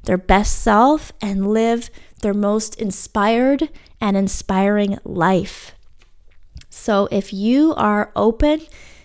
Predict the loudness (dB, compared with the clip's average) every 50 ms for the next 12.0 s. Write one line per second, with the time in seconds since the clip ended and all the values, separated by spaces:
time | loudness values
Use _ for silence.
0 | -18 _ -8 -6 -6 -2 -2 -2 0 2 0 2 2 2 2 2 2 0 0 0
1 | 0 0 0 0 -2 -4 -8 -14 -6 -2 0 0 0 0 0 -2 0 0 0 -2
2 | -2 -2 -4 -4 -2 -4 -4 -4 -2 0 0 2 2 2 2 2 2 2 2 2
3 | 2 2 0 -2 2 4 4 4 4 0 -14 -18 -10 -6 -2 0 0 0 -2 -4
4 | -4 -2 -2 0 -2 -2 -4 -8 -16 _ -20 -20 -20 -20 -20 -20 -20 -20 -20 _
5 | -8 -6 -2 0 0 0 0 -2 -2 0 0 0 0 0 -2 -2 2 2 0 0
6 | 2 0 0 2 2 2 2 2 2 2 2 2 0 -2 -4 -6 -2 0 0 0
7 | 0 -2 -2 -2 -2 -2 0 0 -2 -2 0 -2 -4 -4 -6 -8 -4 -2 -2 -2
8 | 0 -2 -4 -6 -10 -14 -20 -20 -14 -6 -2 -2 -2 0 -2 -4 2 2 2 2
9 | 2 2 0 0 0 0 0 0 0 0 -2 -2 -4 -2 0 0 0 -2 -2 -6
10 | -12 -18 -18 -20 -20 -20 -20 -20 -20 -10 -4 -2 0 2 0 0 -2 -2 -2 0
11 | 0 0 -2 -2 -2 -2 0 0 0 2 2 2 2 0 0 0 -2 -4 -4